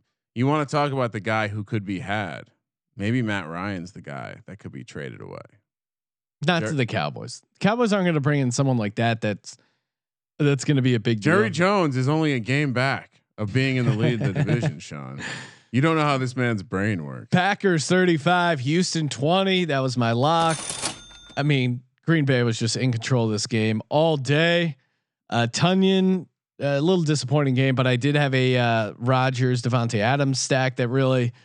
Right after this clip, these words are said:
Speaker 2: did damage, of course, until the Sunday night came
Speaker 1: I was
Speaker 2: and
Speaker 1: gonna
Speaker 2: just
Speaker 1: say.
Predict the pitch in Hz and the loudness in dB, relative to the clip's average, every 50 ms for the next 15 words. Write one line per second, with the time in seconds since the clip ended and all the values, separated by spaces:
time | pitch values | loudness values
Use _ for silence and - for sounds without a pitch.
0 | _ _ _ - 143 127 123 135 135 131 131 131 131 127 123 127 117 - 147 143 | _ _ _ -4 -2 0 2 2 2 4 4 2 2 2 0 -2 0 0 0 2
1 | 135 123 - 131 123 143 135 123 120 120 - - 135 131 131 127 127 123 123 123 | 2 0 -2 -2 0 0 0 0 0 -2 0 -2 0 0 0 2 2 2 0 0
2 | 117 - 131 123 123 127 123 123 120 117 113 113 - 127 123 - 135 135 135 127 | 0 0 0 2 2 2 2 2 2 0 2 2 0 0 0 -2 -4 -4 -4 -4
3 | 107 92 | -4 -6